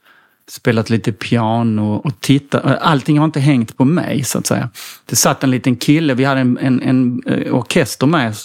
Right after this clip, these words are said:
bestående av ungdomar. Och det var en liten åttaårig kille som spelade bastuba i någon av de scenerna när, när en, eh, uteliggare vaknar i svartvitt på stora skärmen. Då, då brast det för mig.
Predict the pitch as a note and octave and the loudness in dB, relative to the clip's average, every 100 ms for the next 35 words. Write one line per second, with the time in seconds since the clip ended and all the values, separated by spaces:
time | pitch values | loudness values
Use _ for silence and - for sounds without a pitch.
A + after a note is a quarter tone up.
0 | - A#2+ A2+ A#2 B2 A2+ G#2+ B2+ C#3+ C#3+ | -6 -4 -2 0 0 0 0 2 2 0
1 | A2 G#2+ A2 - - - - B2+ C#3 C3 | -2 -4 -6 -10 -20 -14 -2 2 2 2
2 | - - D3+ D3+ C#3 A2+ - B2+ A#2+ A#2+ | 0 0 0 2 0 0 0 -2 0 -2
3 | - A#2 G2+ A#2+ A#2+ D3 - - A2+ G#2+ | -2 -2 0 0 0 -2 -4 0 0 0
4 | G#2 A#2 A#2+ A#2+ A2 A#2 G#2 - A#2 A#2 | -2 0 2 2 0 0 0 0 0 0
5 | G#2 G2+ G#2 - B2+ A2 G2+ - - - | 0 -2 -2 -2 0 -2 -6 -12 -20 -20
6 | - - - A2+ A2+ A2+ A2 A2 C3 C3 | -20 -6 0 2 2 2 0 0 2 2
7 | - A2+ G#2+ G#2 G#2+ G#2 G2+ G#2 A#2 - | 2 0 0 0 0 0 0 0 0 -2
8 | F#2 F#2 G#2+ - A2+ F2 B2 G2+ - G#2+ | -2 -2 -4 0 0 0 -2 -2 -2 -2
9 | A#2+ A2 G#2+ - G2+ F#2 D3+ B2 - - | 0 0 -2 0 0 0 0 0 -2 -2
10 | A#2 A#2 A#2 G#2+ - - - C#3 A#2+ A2+ | -2 -2 -2 -2 -4 -8 -6 -2 -2 -4